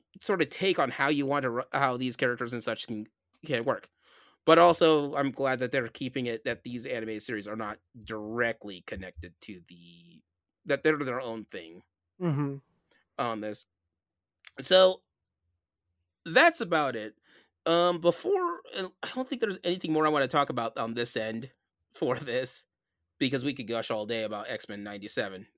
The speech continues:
Speaker 1: on its own. Again, one like, all I need. That's all the excuse we need to get, get this going. So, if you were to go back, let's say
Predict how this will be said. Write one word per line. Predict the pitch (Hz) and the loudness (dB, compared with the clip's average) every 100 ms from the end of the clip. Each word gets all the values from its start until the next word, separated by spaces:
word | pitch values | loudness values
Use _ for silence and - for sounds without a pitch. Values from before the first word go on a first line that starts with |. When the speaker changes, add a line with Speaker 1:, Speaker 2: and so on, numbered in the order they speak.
| _ | _
Speaker 1:
on | 131 110 | -8 -8
its | 98 - | -8 -8
own. | 92 95 _ - | -8 -12 _ 0
Again, | 170 147 113 _ - - - _ | 4 4 0 _ -20 -20 -20 _
one | 160 185 180 | 0 6 6
like, | 165 123 113 - - | 6 2 -2 -12 4
all | 180 170 | 6 8
I | 151 139 | 6 4
need. | 117 110 - - _ - | 0 -6 -8 -20 _ 2
That's | 160 175 | 4 4
all | 143 | 0
the | 117 | -2
excuse | 113 - 113 110 | -10 -8 -8 -8
we | 117 | -10
need | 101 | -10
to | 107 | -12
get, | 107 110 | -12 -12
get | 110 113 | -14 -10
this | 117 | -10
going. | - 87 87 - _ _ _ _ _ | -10 -12 -14 -18 _ _ _ _ _
So, | - 190 185 185 180 - _ _ _ - | 4 8 10 8 4 -4 _ _ _ -6
if | 240 302 - - - | 0 0 0 -14 -16
you | 220 240 254 | -8 -4 0
were | 240 | 0
to | - 247 | 0 -4
go | 247 214 185 | -2 -2 -2
back, | 185 196 - | -2 -4 -2
let's | - - | -2 0
say | 226 220 220 | 0 0 -4